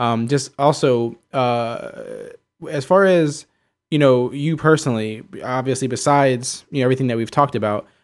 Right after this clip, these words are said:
um, what, what are some things that you do besides, you know, work, like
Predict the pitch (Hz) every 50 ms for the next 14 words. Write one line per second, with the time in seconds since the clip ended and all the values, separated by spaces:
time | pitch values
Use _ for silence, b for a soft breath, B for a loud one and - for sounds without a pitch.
0 | _ - 131 123 120 127 147 170 165 156 165 185 202 190 196 196 165 147 160 151
1 | 139 135 120 120 131 131 131 127 127 120 120 120 120 123 120 120 117 - - 120
2 | - 143 131 127 120 113 113 113 113 - - _ _ _ _ _ _ 135 127 123
3 | 117 117 127 120 104 87 - _ - 120 113 113 107